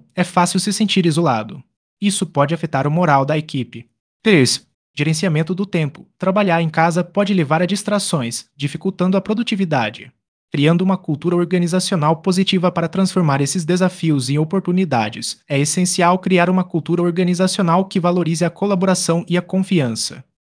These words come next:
Aqui estão algumas dicas. Um. Reuniões regulares. Estabeleça check-ins semanais. Isso ajuda a manter todos na mesma página. Dois. Reconhecimento.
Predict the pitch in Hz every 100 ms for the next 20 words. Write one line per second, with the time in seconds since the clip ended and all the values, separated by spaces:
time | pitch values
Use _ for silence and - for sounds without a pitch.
0 | _ 170 170 196 196 180 180 139 139 147
1 | 123 123 123 - - 123 110 110 _ _
2 | _ - 190 175 170 - 175 156 139 123
3 | 120 - - 156 196 180 196 220 214 190
4 | 165 170 160 147 120 104 - - _ _
5 | _ - 143 131 123 165 190 170 135 123
6 | 160 165 165 170 170 180 180 - 127 113
7 | 117 110 - _ _ 190 151 117 - _
8 | _ _ - 147 147 147 196 139 127 135